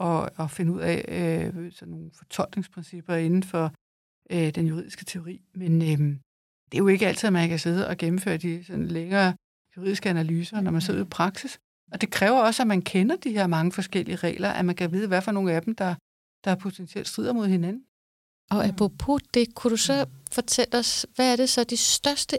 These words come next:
Speaker 2: ændringer i den kommende lov, i forhold til dem, der har været vant til at arbejde med bestemmelserne i serviceloven?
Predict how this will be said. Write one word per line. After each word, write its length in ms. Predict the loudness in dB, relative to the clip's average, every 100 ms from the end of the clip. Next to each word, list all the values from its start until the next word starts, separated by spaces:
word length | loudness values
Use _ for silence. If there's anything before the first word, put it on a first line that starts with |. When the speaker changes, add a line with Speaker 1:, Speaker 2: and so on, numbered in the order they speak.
| 2
Speaker 2:
ændringer 520 | 2 2 0 0 -4 -4 -20 _ -2
i 80 |
den 120 | 2 2
kommende 440 | 4 4 6 4
lov, 240 | 4 4 2 0
i 80 | 0
forhold 420 | 4 4 4 2
til 180 | 0 2
dem, 180 | 4 4
der 200 | 2 2
har 180 | 2
været 200 | 2 2
vant 180 | 2 0
til 100 | 0
at 60 | 2
arbejde 420 | 2 2 0 2
med 100 | -2
bestemmelserne 600 | 0 0 0 0 0 2
i 40 | 2
serviceloven? 720 | 2 2 2 0 0 2